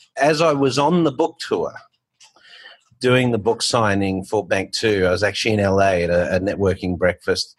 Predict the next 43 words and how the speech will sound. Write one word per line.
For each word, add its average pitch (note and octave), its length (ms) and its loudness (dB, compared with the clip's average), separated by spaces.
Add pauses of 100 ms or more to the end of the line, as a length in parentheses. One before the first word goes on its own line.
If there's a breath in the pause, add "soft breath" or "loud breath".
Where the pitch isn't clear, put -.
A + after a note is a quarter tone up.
held F#2 260 -2
by F2+ 120 -2
this, F2+ 340 -4
uh, F2 240 2 (420 loud breath)
radio B2+ 320 2
personality, G2+ 760 -2
media F#2 360 -2
guy F#2 240 0
out F2+ 140 -2
there F2+ 140 0
called - 200 -20
Ken F#2+ 200 -4
Rotowski. F2+ 640 -4 (480 loud breath)
And, G2+ 440 0
uh, G2+ 320 2
I, G#2 180 2 (100)
I G2+ 60 0
was G2 140 -4
doing A2 160 0
the G#2+ 60 -2
book G#2 180 -6
signing, G2+ 560 0
and G2 340 0
people G#2+ 260 -2
were G2+ 60 4
asking A2+ 400 0
me F#2+ 140 0
about F#2 380 0 (480)
what A#2 140 2
does A2+ 120 0
a A#2+ 40 0
bank G#2 280 -2
account G2 340 -2
of F2 60 -2
the D#2 60 -6
future E3 360 -2
look F2+ 240 -2
like? F2 240 0 (760 loud breath)
And G2 240 2
I G2 60 2
was G2 100 -2
describing A2+ 720 0
it, F2+ 180 -4